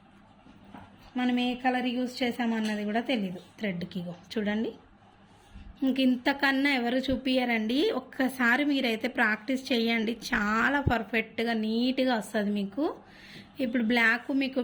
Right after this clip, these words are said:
క్లారిటీ ఉంటుంది అని నేను ఈ కలర్ ఉండంగానే వెంటనే ఇంకా వీడియో అయితే ఇప్పుడు తీశాను, ఎందుకంటే క్లియర్ కనిపించే వీడియో అయితే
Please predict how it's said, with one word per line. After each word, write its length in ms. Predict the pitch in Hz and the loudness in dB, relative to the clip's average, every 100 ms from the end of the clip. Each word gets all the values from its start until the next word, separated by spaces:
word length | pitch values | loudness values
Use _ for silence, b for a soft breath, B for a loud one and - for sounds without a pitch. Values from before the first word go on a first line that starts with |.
| 254 | 0
క్లారిటీ 500 | 233 220 233 233 254 247 | 2 2 0 0 0 4
ఉంటుంది 400 | 240 247 233 240 226 | 4 4 2 2 0
అని 120 | 240 277 | 2 2
నేను 200 | 262 330 453 - B B B 247 | 4 2 0 -8 B B B -6
ఈ 40 | 240 | 0
కలర్ 260 | 247 226 254 | 2 2 2
ఉండంగానే 460 | 247 240 247 247 262 | 2 2 0 2 2
వెంటనే 240 | 254 233 240 | 2 2 0
ఇంకా 140 | 233 220 | 2 2
వీడియో 220 | 220 220 214 | 2 2 0
అయితే 120 | 226 | -2
ఇప్పుడు 160 | 226 202 208 | -2 -2 -2
తీశాను, 460 | 202 214 196 220 359 - B B B B - - - - - | -2 -2 0 2 2 0 B B B B -20 -20 -20 -14 2
ఎందుకంటే 300 | 262 269 277 285 | 2 4 2 2
క్లియర్ 300 | 294 262 277 285 | 0 4 2 2
కనిపించే 480 | 262 247 240 262 262 254 | 2 2 2 2 2 0
వీడియో 180 | 247 233 | 2 0
అయితే 140 | 226 | 0